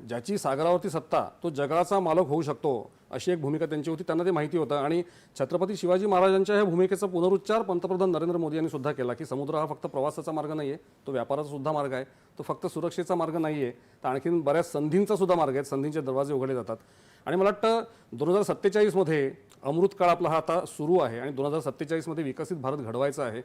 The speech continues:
त्या अनुषंगाने भारताचं मुख्य स्वप्न हेच आहे की आपल्याला सागरा इतकी खोली गाठायची आहे आणि आकाशाची उंची, अ, गाठायची आहे. आणि मला वाटतं हा जो इंडिया मेरीटाईम वीक,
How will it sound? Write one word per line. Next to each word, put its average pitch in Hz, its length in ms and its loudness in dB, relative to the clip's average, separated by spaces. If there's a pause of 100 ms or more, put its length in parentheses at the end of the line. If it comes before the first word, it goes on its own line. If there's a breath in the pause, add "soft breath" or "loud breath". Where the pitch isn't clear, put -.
(380 soft breath)
त्या 196 100 8
अनुषंगाने 196 540 4
भारताचं 170 500 -2
मुख्य 190 320 -2
स्वप्न 170 300 -4
हेच 180 360 2
आहे 117 180 -2 (360 soft breath)
की 175 80 0
आपल्याला 180 420 2
सागरा 156 400 2
इतकी 220 400 0 (420)
खोली 202 180 4
गाठायची 165 400 4
आहे 180 40 4
आणि 190 100 4
आकाशाची 185 520 -2 (460 soft breath)
उंची, 190 440 2
अ, 151 240 4
गाठायची 135 440 0
आहे. 131 120 2
आणि 143 140 -2
मला 156 100 0
वाटतं 175 280 2 (320 soft breath)
हा 139 160 2
जो 175 140 2
इंडिया 165 340 0
मेरीटाईम 165 380 2
वीक, 151 260 0